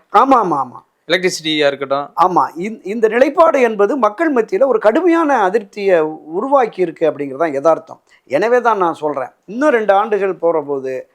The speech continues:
Speaker 1: எதிர்காலம் ரெண்டாயிரத்தி இருபத்தி ஆறு நமக்கு ஒரு மோசமான தோல்வியை கொடுத்துருமோ என்கிற பயம் வந்ததால இப்ப வந்து தொகுதி தொகுதியா போய் பர்ச்சேஸ் பண்ணுங்க, இருநூத்தி முப்பத்தி நாலு தொகுதியிலையும் யாரை கேண்டிடேட்டா போடலாங்கிறத இப்பவே செலக்ட் பண்ணுங்க,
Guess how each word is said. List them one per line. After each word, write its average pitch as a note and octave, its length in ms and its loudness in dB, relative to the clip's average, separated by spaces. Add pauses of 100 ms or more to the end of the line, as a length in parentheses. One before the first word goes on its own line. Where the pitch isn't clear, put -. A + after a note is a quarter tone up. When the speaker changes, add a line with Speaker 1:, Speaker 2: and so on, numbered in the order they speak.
(240)
Speaker 1:
எதிர்காலம் G3 600 2 (680)
ரெண்டாயிரத்தி G3+ 440 2
இருபத்தி A3 400 -2
ஆறு F3+ 300 4
நமக்கு D3 320 -8
ஒரு D3 100 -4
மோசமான A3 440 0
தோல்வியை G#3 460 -2
கொடுத்துருமோ F3 560 -6
என்கிற D3 360 -4
பயம் C4+ 360 4
வந்ததால E3+ 480 4 (500)
இப்ப B3+ 300 2
வந்து A3+ 340 2
தொகுதி C4+ 320 2
தொகுதியா A3+ 480 2
போய் G#3+ 160 2
பர்ச்சேஸ் G3 420 0
பண்ணுங்க, F3 320 0
இருநூத்தி F#3 420 -2
முப்பத்தி F#3 340 -6
நாலு E3 220 -2
தொகுதியிலையும் D#3+ 760 -4 (400)
யாரை A3+ 320 4
கேண்டிடேட்டா G3+ 580 2
போடலாங்கிறத D#3+ 560 0
இப்பவே F#3 340 0
செலக்ட் F#3+ 380 -2
பண்ணுங்க, D3 340 -4